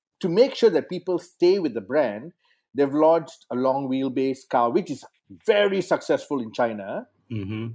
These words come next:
Speaker 1: So it makes good sense, you know, the amount of demand there is in China for long wheelbase B M W three Series and also the C-Class. You know, and Malaysians are also moving towards what China likes, you know?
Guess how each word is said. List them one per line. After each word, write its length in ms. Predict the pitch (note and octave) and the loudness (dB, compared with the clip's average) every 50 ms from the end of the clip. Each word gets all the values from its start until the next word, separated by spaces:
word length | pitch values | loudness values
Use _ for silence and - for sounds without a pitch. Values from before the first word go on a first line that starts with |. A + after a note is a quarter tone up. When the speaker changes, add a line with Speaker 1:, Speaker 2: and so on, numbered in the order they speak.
| - _ | -14 _
Speaker 1:
So 120 | - - E3+ | -2 0 0
it 120 | D3+ C#3+ | 0 0
makes 260 | D3 F#3+ G3+ E3 - - | -2 -4 -4 -6 -6 -4
good 200 | B2 A3 A3 - | -2 -2 -2 0
sense, 340 | - G3 F3 F3 E3+ - | 0 0 0 0 0 -6
you 80 | D3 C#3+ | -4 -2
know, 160 | E3+ D#3 B2 | -2 -2 -2
the 160 | A#2 A#2 A#2+ | -4 -6 -10
amount 300 | A2+ C3 D#3 E3+ F3 D#3+ | -4 0 0 0 2 0
of 120 | D3 A2 - _ - A#2 | -4 -4 -6 _ -18 -8
demand 500 | G#2 C#3+ D3 C#3+ D#3+ F3 F#3+ G3 F3+ C#3+ | 0 0 0 2 4 2 2 2 2 4
there 120 | C3 C3 D3 | 4 4 4
is 160 | D#3+ D3 - | 2 0 -2
in 80 | A#2 G#2 | -10 -4
China 300 | - C3+ C3 D3 D3 - | -2 -2 -2 -2 -4 -6
for 120 | - A2+ | -6 -4
long 300 | A2+ C3 D3 D#3 D#3 D3 | 0 2 2 2 2 0
wheelbase 500 | D3 D3+ D3 C#3 C#3+ D3 D3 - - - _ _ _ - | 0 0 0 2 0 -2 -2 -2 -6 -12 _ _ _ -6
B 140 | G2+ C3+ C#3+ | -2 0 0
M 100 | C#3+ D3 | 2 4
W 240 | C#3 C3 C3 C#3 C3+ | 4 2 2 2 -4
three 220 | - - D3 C#3+ | -4 -2 -2 -2
Series 280 | C#3 - C#4 - C3+ - - - | -2 -2 -4 -4 -4 -2 -2 0
and 160 | - A3 G3+ | 0 2 2
also 260 | E3 D#3 D3 - E3+ | 2 2 2 2 -2
the 100 | C#3+ A2+ | -4 -4
C-Class. 720 | G#2+ - - D#3+ D#3 - - B2 G2 G2+ B2 F3 F#3+ - _ _ _ _ _ - | -8 -6 -6 -6 -4 -2 -4 -2 -2 -2 -4 -4 -6 -8 _ _ _ _ _ -4
You 100 | F#3 G3+ | 0 2
know, 60 | G#3 | 2
and 200 | E3+ E3 D3 D3+ | 2 2 2 2
Malaysians 400 | E3+ F#3+ G#3+ G#3 - A#3 G3 - | 4 4 2 2 0 -2 0 2
are 40 | D#3 | 2
also 220 | D#3 D#3+ D#3 - | 2 2 2 -2
moving 320 | E3+ D3+ D#3 E3 F3 F3 - | -2 -2 -2 -2 -2 -4 -2
towards 300 | - D#3+ D#3+ D#3 - - | 0 2 2 2 2 0
what 180 | D#3 D3 - | -2 -2 0
China 260 | - C#3+ C3+ C#3+ D#3+ D3+ | 0 -2 0 0 0 0
likes, 360 | B2 A2 F#2+ - - - - | 0 -2 -4 -6 -12 -10 -6
you 60 | A2+ | -2
know? 260 | B2+ E3+ C4+ - - | 0 0 -2 -2 -8